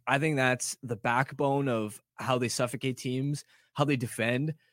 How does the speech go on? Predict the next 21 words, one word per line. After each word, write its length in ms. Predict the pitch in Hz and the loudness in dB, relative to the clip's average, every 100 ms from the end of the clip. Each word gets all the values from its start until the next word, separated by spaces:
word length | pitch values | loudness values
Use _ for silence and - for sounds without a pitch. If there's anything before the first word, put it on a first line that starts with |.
| _ | _
starts 460 | - - 135 139 - | -6 2 4 4 0
with 80 | 127 | 2
how, 240 | 120 123 | 4 4
as 140 | 120 | 2
a 40 | 120 | 0
five-man 460 | - 120 120 117 | 0 2 2 0
unit, 280 | 110 113 131 | 0 0 0
they 80 | 131 | 0
just 160 | 120 - | -4 -4
eliminate 520 | 131 120 123 123 123 | 0 2 0 0 -2
time 200 | 123 117 | -2 -2
and 80 | 113 | -2
space 300 | - 104 117 | -6 -4 -4
from 120 | - 135 | -2 -2
opponents. 560 | 131 143 151 180 - - _ _ _ _ _ _ _ _ | 0 0 0 -2 -6 -14 _ _ _ _ _ _ _ _
That 400 | 151 151 165 - _ _ _ _ _ _ _ _ _ _ _ _ _ 165 | 2 4 4 0 _ _ _ _ _ _ _ _ _ _ _ _ _ 0
isn't 340 | 156 175 170 _ _ | 0 0 -4 _ _
necessarily 640 | 156 147 - 135 143 147 | -2 0 0 0 2 4
a 60 | 143 | 2
result 640 | 131 117 - 117 123 - - 123 | 2 0 0 0 0 -2 -6 -2
of 580 | 113 113 110 107 104 | 0 2 0 -2 -6